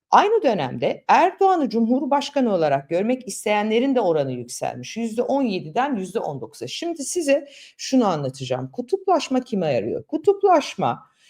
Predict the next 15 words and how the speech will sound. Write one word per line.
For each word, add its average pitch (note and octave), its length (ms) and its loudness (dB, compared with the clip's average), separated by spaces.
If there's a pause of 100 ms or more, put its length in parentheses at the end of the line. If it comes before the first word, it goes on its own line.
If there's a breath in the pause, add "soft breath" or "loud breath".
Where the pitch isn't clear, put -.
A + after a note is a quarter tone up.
(180 soft breath)
geçen C4 440 2
yirmi C4 280 4
üç E4+ 140 -2
sene G3+ 340 0
boyunca G#3+ 360 2
sürekli D4 460 2
olarak F#3+ 460 2
masaya, F#3+ 560 0
kasaya C#3+ 480 0
yaradı. G#2 360 -2
Yani C#4 320 -2
zaten C4 420 2
iktidar F#3+ 460 2
olan C#3+ 360 2
erke, D3+ 520 -2